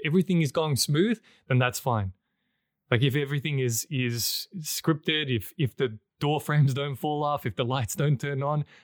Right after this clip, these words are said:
that's fine. But if, if things happen in the moment,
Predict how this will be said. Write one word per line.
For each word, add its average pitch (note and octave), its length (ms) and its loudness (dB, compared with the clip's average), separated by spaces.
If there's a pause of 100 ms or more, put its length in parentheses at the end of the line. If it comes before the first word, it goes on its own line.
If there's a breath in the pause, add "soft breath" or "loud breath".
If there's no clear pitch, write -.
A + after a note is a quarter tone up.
that's D3 240 -2
fine. A#2+ 380 2 (560)
But C3 140 4
if, - 180 -2
if F3+ 160 -2
things A3 260 2
happen E3 400 2
in D#3 140 6
the C#3 60 4
moment, C3 440 2